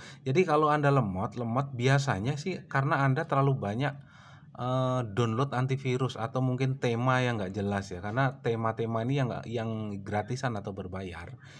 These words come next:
itu cenderung membebani H P Anda. Contohnya ini ya, ini lemot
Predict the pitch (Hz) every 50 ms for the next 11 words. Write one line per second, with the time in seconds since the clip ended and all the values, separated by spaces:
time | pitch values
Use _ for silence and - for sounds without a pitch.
0 | - - - - - 135 135 156 143 139 131 113 104 101 120 127 131 120 113 110
1 | 98 98 95 92 95 90 87 87 90 98 107 117 127 139 - - - - - -
2 | 92 - - 90 - 95 92 95 90 85 82 - - - - - - - - -
3 | - - 113 110 113 113 117 113 117 123 120 113 110 110 110 110 98 95 92 92
4 | 95 107 123 123 117 113 117 117 120